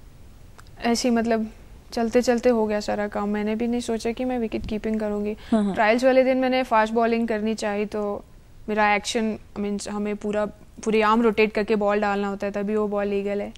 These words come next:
Speaker 2: हाँ, हाँ।
Speaker 1: So सर ने मुझे कहा कि "तुम तो थ्रो करती हो, I mean,
Speaker 2: हम्म।
Speaker 1: तुम प्रॉपर बॉलर नहीं हो।"
Speaker 2: हम्म।
Speaker 1: तो मैंने कहा, "चलो सर, नेक्स्ट पे मैं बैटिंग कर लेती हूँ,
Speaker 2: हम्म।
Speaker 1: आप वेट करो।" मेरे को
Speaker 2: हम्म।
Speaker 1: ये था कि ये लोग मेरे को निकाल ना दे अभी।
Speaker 2: हाँ।
Speaker 1: तो मुझे था कि मुझे अब बैटिंग करनी है, मुझे कैसे भी करके आना है।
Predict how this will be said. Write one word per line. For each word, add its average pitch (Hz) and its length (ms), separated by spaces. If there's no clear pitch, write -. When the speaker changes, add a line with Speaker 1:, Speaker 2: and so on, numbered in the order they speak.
Speaker 2:
हाँ, 226 140
हाँ। 202 240
Speaker 1:
So 233 160
सर 226 180
ने 233 100
मुझे 233 260
कहा 226 280
कि 240 180
"तुम 226 180
तो 240 120
थ्रो 240 220
करती 226 320
हो, 214 260
I 240 40
mean, 226 120
Speaker 2:
हम्म। 208 120
Speaker 1:
तुम 214 160
प्रॉपर 214 300
बॉलर 226 300
नहीं 220 260
हो।" 214 220
Speaker 2:
हम्म। 220 380
Speaker 1:
तो 220 100
मैंने 240 200
कहा, 262 120
"चलो 269 240
सर, 269 320
नेक्स्ट 233 280
पे 254 80
मैं 240 160
बैटिंग 233 320
कर 247 100
लेती 220 320
हूँ, 220 200
Speaker 2:
हम्म। 202 360
Speaker 1:
आप 214 140
वेट 226 240
करो।" 208 220
मेरे 214 140
को 208 60
Speaker 2:
हम्म। 247 120
Speaker 1:
ये 247 80
था 262 140
कि 262 100
ये 269 160
लोग 262 160
मेरे 240 120
को 262 100
निकाल 226 400
ना 226 140
दे 208 160
अभी। 202 200
Speaker 2:
हाँ। 208 360
Speaker 1:
तो 240 60
मुझे 240 200
था 269 100
कि 269 80
मुझे 277 200
अब 269 60
बैटिंग 240 380
करनी 233 160
है, 220 60
मुझे 226 160
कैसे 214 300
भी 233 100
करके 226 260
आना 202 220
है। 202 120